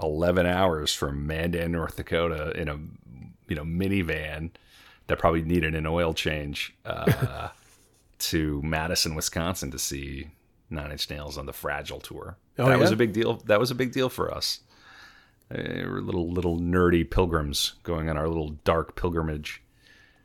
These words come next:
Speaker 2: Oh,
Speaker 1: Perfect Circle opened. That was pretty cool. That was a
Speaker 2: Oh,
Speaker 1: good show.
Speaker 2: wow.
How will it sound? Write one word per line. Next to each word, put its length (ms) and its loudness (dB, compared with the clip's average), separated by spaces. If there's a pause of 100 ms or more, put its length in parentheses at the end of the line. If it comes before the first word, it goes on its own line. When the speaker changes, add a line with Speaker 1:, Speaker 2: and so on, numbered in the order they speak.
(360)
Speaker 2:
Oh, 80 2
Speaker 1:
Perfect 260 8
Circle 320 6
opened. 300 2
That 120 2
was 120 -4
pretty 180 -2
cool. 380 -2 (460)
That 40 -6
was 100 -2
a 20 -2
Speaker 2:
Oh, 40 0
Speaker 1:
good 120 4
show. 180 6
Speaker 2:
wow. 180 -2